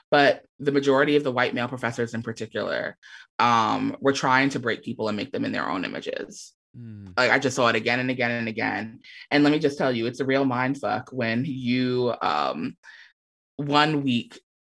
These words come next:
Speaker 1: get an accolade because a book that you're in hits the New York Times bestseller, and that next week you almost fail because you're told that you're a convoluted writer. Literally,
Speaker 2: Mm.
Speaker 1: that's the thing that happened to me.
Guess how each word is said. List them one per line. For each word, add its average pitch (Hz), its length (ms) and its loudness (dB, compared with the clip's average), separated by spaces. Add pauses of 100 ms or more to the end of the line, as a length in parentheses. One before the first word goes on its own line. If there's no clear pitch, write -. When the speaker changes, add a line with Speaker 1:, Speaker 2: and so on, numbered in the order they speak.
Speaker 1:
get 135 400 6 (100)
an 123 140 0
accolade 113 960 0
because 123 260 -2
a 135 40 -2
book 120 220 -2
that 123 160 -2
you're 127 100 2
in 113 180 2
hits 113 220 -2
the 117 60 -2
New 113 100 2
York 113 180 2
Times 110 280 0
bestseller, 135 680 0 (440)
and 123 600 4 (120)
that 127 280 4
next 131 380 0
week 127 240 -4
you 131 120 6
almost 123 400 2
fail 110 420 2
because 117 340 -2
you're 117 80 -2
told 113 260 0
that 117 160 -2
you're 107 200 2
a 95 60 -2
convoluted 110 600 0
writer. 55 420 -4 (360)
Literally, 131 580 4
Speaker 2:
Mm. 131 40 4
Speaker 1:
that's 123 180 2
the 123 60 -6
thing 107 140 -2
that - 100 -4
happened - 300 -2
to - 120 -6
me. - 300 -10